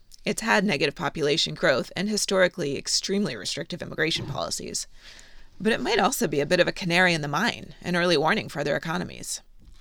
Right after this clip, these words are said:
Last November, twenty thousand or so Alphabet workers walked off the job over employment issues. A lot of their focus was on Me Too, but they were also after more transparency and equality between full-time employees and temps and contractors.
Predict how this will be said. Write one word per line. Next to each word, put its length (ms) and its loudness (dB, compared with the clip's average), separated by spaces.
Last 260 6
November, 360 2
twenty 300 -2
thousand 420 -2
or 60 -4
so 180 2
Alphabet 360 2
workers 320 -6
walked 240 -4
off 100 -6
the 80 -10
job 260 4
over 160 -6
employment 440 -2
issues. 340 -4
A 60 -2
lot 160 2
of 80 2
their 120 4
focus 380 -2
was 120 0
on 180 0
Me 140 -8
Too, 480 0
but 180 -8
they 140 0
were 200 0
also 320 -2
after 240 0
more 140 -2
transparency 720 -6
and 80 -6
equality 460 2
between 400 -4
full-time 360 -6
employees 480 -4
and 140 -6
temps 220 -6
and 100 -10
contractors. 680 -4